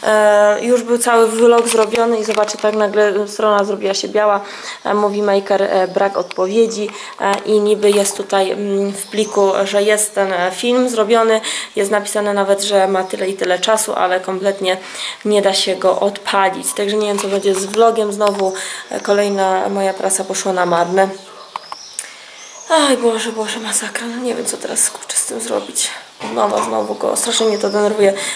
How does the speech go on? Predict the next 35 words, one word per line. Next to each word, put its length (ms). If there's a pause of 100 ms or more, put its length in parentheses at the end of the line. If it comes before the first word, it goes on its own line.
(120)
Niektórzy 260
lubią 240
przerabiać 400
filmiki, 300
ja 60
może 180
też 200
bym, 240 (400)
em, 800
<laughs> 0
zaliczała 420
to 180
zajęcie 440
do, 280
do 100
fajnych, 460
ale 200
niestety, 460 (600)
e, 160
no 240
jak 180
ja, 360
e, 180
wiecie, 320
pracuję 440
nad 280
tym, 160
a 60
później 360
komputer 360
mi 80
się 120
wyłączy 400
w 100
połowie, 440